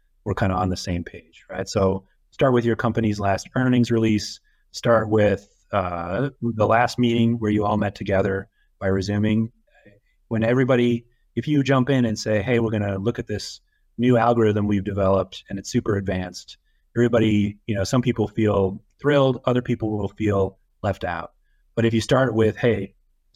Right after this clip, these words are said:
here's what we're all here to do together, and here's what we did last time, and here's how our company views our business," uh, then everybody can get around the table and be reminded we're all part of this story.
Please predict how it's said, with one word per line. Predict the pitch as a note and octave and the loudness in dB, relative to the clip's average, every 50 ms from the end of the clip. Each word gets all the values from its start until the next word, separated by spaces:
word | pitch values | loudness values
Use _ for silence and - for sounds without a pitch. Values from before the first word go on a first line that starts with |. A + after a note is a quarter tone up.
| _ _ _ | _ _ _
here's | - E3+ E3 D#3 C#3+ | 0 2 2 2 4
what | C#3+ C3+ A#2+ | 2 2 4
we're | A#2 A2+ A2+ | 4 4 4
all | A2+ A2 | 4 2
here | G#2 A#2 A#2 G#2+ | 2 0 0 0
to | G#2+ G2+ | -2 -2
do | F#2+ G#2 G#2 | -2 -2 0
together, | G#2 G#2+ A2 A#2 A2+ A#2 B2 C3 C3+ | 0 0 2 2 2 2 2 0 0
and | - - G#2 G#2 | -2 -4 -8 -4
here's | - A#2+ A#2+ A2 | 0 0 0 0
what | A#2 A2 | 0 -2
we | G#2+ G#2 | -2 -2
did | G2 G2+ G2 F#2+ | -2 -2 -2 0
last | G2 G2+ G2+ G2 - - | 0 0 0 -2 -4 -2
time, | - B2 A2+ A2+ A2+ A2+ A2+ _ _ _ _ _ _ _ _ _ | -2 0 0 2 0 0 -4 _ _ _ _ _ _ _ _ _
and | G#2 G#2 G#2 | -6 -4 -4
here's | G#2 - C3+ B2+ B2+ A#2+ - | -2 2 4 4 4 2 2
how | - A#2 A2 G#2 G2+ G2+ | 0 0 2 2 0 0
our | G2 G2+ | -2 -2
company | G2 - G#2+ G#2 - A2 A2 A2 | -4 -4 -6 -4 -2 -2 -2 -2
views | G#2+ G#2 A2 A2 A2 A2 A2+ A2+ A#2+ B2 - - - - _ _ _ | -2 0 0 2 2 4 2 0 0 -4 -10 -16 -18 -20 _ _ _
our | G#2 G2+ G2 | -4 -2 -2
business," | F#2+ F#2+ G2 G2 A2+ C3+ F3 F3 - - - - _ _ _ _ _ _ _ _ _ _ _ | -2 -2 -2 -2 -2 -4 -4 -4 -10 -16 -18 -20 _ _ _ _ _ _ _ _ _ _ _
uh, | G2 F#2 F#2 | -4 -4 0
then | F#2+ A#2 A#2 A2+ | 2 2 2 4
everybody | A2+ B2 C3+ C3 B2 A#2+ A2 | 2 2 4 4 4 2 2
can | G#2+ - A2+ | 0 0 0
get | G#2+ G#2+ | 2 2
around | A2 G#2 G2 | 2 2 0
the | G2 | -2
table | - - A2 G2+ G2 G#2 | 0 0 -2 0 0 -2
and | G2+ G2 | -4 -2
be | G2 | -2
reminded | F#2+ F#2+ F#2+ F#2 F#2+ G2 G#2 G2+ F2 | -2 -2 0 0 0 0 0 -2 -4
we're | F#2 G2 F#2 F#2+ | -4 -4 -4 -4
all | F#2+ F#2+ | -4 -6
part | - _ F2 F#2+ F#2+ | -8 _ -12 -10 -4
of | G#2 | -4
this | A2+ G#2+ | -4 -4
story. | - - - A2+ A2+ B2 C3 C#3 D3+ | -4 -10 -8 -6 -4 -4 -4 -6 -10